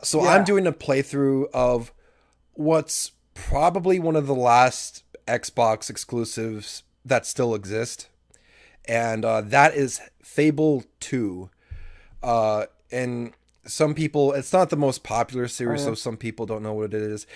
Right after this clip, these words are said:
Speaker 1: It's basically a series
Speaker 2: Oh,
Speaker 1: where
Speaker 2: okay.
Speaker 1: it's basically this action R P G, uh, that, that takes place in this fantasy world, and you can do these spells.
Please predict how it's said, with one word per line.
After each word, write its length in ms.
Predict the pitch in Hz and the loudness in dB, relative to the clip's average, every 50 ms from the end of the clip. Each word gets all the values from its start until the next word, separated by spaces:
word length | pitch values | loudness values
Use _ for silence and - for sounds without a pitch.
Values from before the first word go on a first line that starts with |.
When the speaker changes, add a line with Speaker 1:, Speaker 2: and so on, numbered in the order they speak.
| - - - - | -20 -18 -12 -12
Speaker 1:
It's 160 | 139 - - | -10 -10 -6
basically 540 | - 175 175 175 - - 175 - 165 160 147 | -2 0 0 0 -2 -4 -6 -2 0 0 0
a 60 | 139 | 0
series 580 | - - - 139 135 131 131 131 135 123 113 | -2 -4 -2 -2 0 0 0 -2 -2 -4 -6
Speaker 2:
Oh, 40 | 127 | -6
Speaker 1:
where 320 | 127 120 113 110 113 110 107 | -4 -4 -2 -2 -2 -4 -4
Speaker 2:
okay. 100 | 107 - _ _ _ _ _ _ _ _ _ _ _ _ _ _ _ _ _ _ _ _ _ _ _ _ - | -6 -10 _ _ _ _ _ _ _ _ _ _ _ _ _ _ _ _ _ _ _ _ _ _ _ _ -8
Speaker 1:
it's 140 | 143 135 - | -8 -6 -2
basically 500 | - 165 160 143 - - - 147 143 139 | 0 0 0 0 0 -4 -4 -2 -2 -2
this 180 | 135 131 - - | -2 -4 -4 -2
action 640 | 139 127 123 - - - 143 127 123 123 117 113 - _ _ _ _ _ - | -4 -4 -4 -4 -6 -10 -8 -6 -6 -6 -6 -8 -12 _ _ _ _ _ -2
R 180 | 123 123 120 | 0 0 0
P 180 | - - 127 120 | 0 -2 -6 -6
G, 440 | 113 - 117 113 113 113 113 113 107 _ _ - - - - _ _ _ _ _ _ _ _ _ - | -6 -6 -6 -6 -4 -4 -4 -6 -8 _ _ -20 -20 -20 -20 _ _ _ _ _ _ _ _ _ -4
uh, 520 | 113 113 113 113 113 110 107 107 107 101 98 - _ _ _ _ _ _ _ _ _ _ _ _ _ _ _ | 0 0 2 4 4 4 2 2 0 -4 -6 -10 _ _ _ _ _ _ _ _ _ _ _ _ _ _ _
that, 320 | - 135 127 127 127 120 120 | -8 0 2 2 2 2 2
that 140 | 127 131 - | 0 -2 -2
takes 240 | - 151 135 - - | 0 -2 -2 -4 -2
place 260 | - 139 135 127 - | -2 -2 -2 -2 -4
in 60 | 131 | -6
this 160 | 123 117 - | -6 -6 -8
fantasy 480 | - - - 135 131 131 123 - - 135 | -10 -6 -4 -4 -4 -4 -4 -4 -6 -6
world, 480 | 117 113 117 120 117 117 113 113 117 123 | -4 -4 -2 0 0 2 2 0 0 -2
and 120 | 120 113 | -4 -6
you 80 | 113 113 | -6 -6
can 140 | - 113 | -6 -8
do 140 | 107 117 120 | -6 -6 -6
these 180 | 104 113 110 - | -6 -6 -8 -10
spells. 840 | - - 131 120 117 117 117 113 113 113 113 110 110 110 - - | -8 -4 -2 0 2 2 2 2 0 0 -2 -4 -6 -8 -10 -16